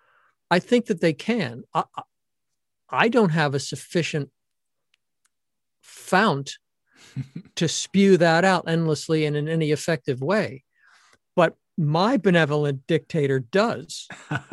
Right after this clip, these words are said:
Speaker 1: Right? So
Speaker 2: Well,
Speaker 1: the, so c-, is Bezos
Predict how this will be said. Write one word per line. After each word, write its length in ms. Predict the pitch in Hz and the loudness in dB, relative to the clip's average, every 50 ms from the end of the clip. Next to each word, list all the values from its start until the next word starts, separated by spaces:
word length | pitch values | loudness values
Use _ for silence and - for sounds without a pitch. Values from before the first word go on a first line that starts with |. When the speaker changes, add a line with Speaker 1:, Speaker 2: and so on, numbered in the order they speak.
| 143 - - 147 - - _ _ _ _ _ _ - | -10 -10 -10 -14 -16 -16 _ _ _ _ _ _ -14
Speaker 1:
Right? 160 | 196 - 202 | -14 -12 -12
So 180 | - - - 254 | -8 0 4 6
Speaker 2:
Well, 160 | 190 185 175 | 8 8 8
Speaker 1:
the, 140 | 165 175 175 - _ _ _ _ _ _ | 6 2 -2 -2 _ _ _ _ _ _
so 340 | - - - 196 185 196 - 202 - - | -6 0 2 4 4 2 0 -4 -8 -8
c-, 100 | 247 - - | -8 -4 -2
is 180 | 196 156 123 | -2 -2 -2
Bezos 560 | 117 - 202 226 285 269 - 254 226 208 - | 0 2 4 4 4 4 4 4 4 4 2